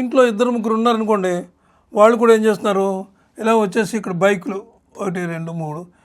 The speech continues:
ఇలా బైకులు పెట్టేస్తున్నారు. దీనికి ఇక్కడే ఉంది గుమ్మం, ఇక్కడే పెట్టుకున్నారు వాళ్ళు.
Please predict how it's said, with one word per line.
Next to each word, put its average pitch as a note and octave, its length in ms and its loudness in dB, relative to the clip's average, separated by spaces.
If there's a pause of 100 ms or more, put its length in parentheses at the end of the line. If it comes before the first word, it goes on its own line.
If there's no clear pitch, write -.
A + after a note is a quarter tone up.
(180)
ఇలా A#3 140 2 (140)
బైకులు F#3+ 280 0
పెట్టేస్తున్నారు. C#3+ 520 -8 (1500)
దీనికి B3+ 280 0
ఇక్కడే C#4 220 4 (100)
ఉంది G3+ 200 2 (520)
గుమ్మం, G#3 260 -2
ఇక్కడే A3+ 240 0
పెట్టుకున్నారు G3 400 -4
వాళ్ళు. D#3+ 180 -2